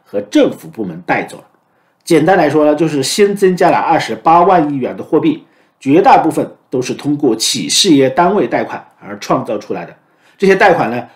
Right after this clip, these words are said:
绝大部分呢，都是与政府有关的国有企业或者事业单位得到了，然后呢，经过一系列的经济循环、货币创造，转换成了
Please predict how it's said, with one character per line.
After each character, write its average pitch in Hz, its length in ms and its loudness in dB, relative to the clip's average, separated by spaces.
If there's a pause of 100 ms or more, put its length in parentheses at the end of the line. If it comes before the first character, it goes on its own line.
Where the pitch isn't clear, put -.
(140)
绝 147 300 2
大 202 180 6
部 156 120 -2
分 143 160 -6
呢， 101 200 -8
都 135 120 -2
是 135 120 -6
与 110 220 -10
政 214 380 2
府 95 280 -16
有 104 220 -8
关 127 240 -4
的 120 140 -4 (160)
国 143 120 4
有 185 140 8
企 110 200 -4
业 131 280 -4
或 127 80 -6
者 107 100 -6
事 151 240 0
业 123 120 0
单 123 200 -6
位 123 140 0 (100)
得 - 160 -16
到 123 120 0
了， - 200 -4 (320)
然 113 160 -2
后 139 120 0
呢， 127 120 0
经 143 220 -2
过 139 140 0
一 98 160 -8
系 - 260 -4
列 139 160 4
的 92 80 -6
经 143 180 0
济 131 140 -4
循 110 220 -6
环、 98 280 -6 (300)
货 156 100 2
币 127 140 -2
创 143 180 -2
造， 143 300 -2 (180)
转 98 220 -4
换 151 160 0
成 135 100 -8
了 104 120 -8